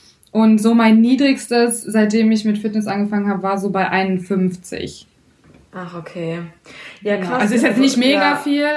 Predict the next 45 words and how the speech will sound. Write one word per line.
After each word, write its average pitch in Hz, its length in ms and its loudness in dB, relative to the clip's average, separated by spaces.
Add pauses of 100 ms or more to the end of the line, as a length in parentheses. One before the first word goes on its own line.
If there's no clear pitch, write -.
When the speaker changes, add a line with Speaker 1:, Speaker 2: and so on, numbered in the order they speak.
Speaker 1:
aber 220 480 0
es 214 100 -6
ist 214 180 -6
halt 220 220 0
so, 202 400 -6 (460)
ja, 165 320 -2
es 196 160 -8
ist 214 100 -4
jetzt 214 140 0
auch 202 80 0
nicht 220 120 2
so, 226 80 0
dass 208 120 2
es 202 140 -2
die 214 60 -6
ganze 202 260 0
Zeit 208 60 -4
permanent 190 380 -2
gleich 170 320 -2
war. 160 320 -10 (800)
Speaker 2:
Ja, 185 640 0
also 185 220 -6
bei 190 160 -4
mir 196 260 -2
war 190 120 2
es 190 140 -8
wirklich 190 460 -8
echt 190 240 -6
meine 185 300 -4
ganze 196 260 -4
Pubertät 196 580 -4
lang 175 180 -4
irgendwie 170 180 -4
so 175 80 -4
ein 170 80 -6
Up 165 180 -10
und 170 160 -6
Down. 175 400 0
Also 175 320 -2
irgendwie, 196 360 -2
als 180 180 -4
ich, - 200 -10
äh, 185 420 0
zwölf 214 580 -6
war, 240 420 -4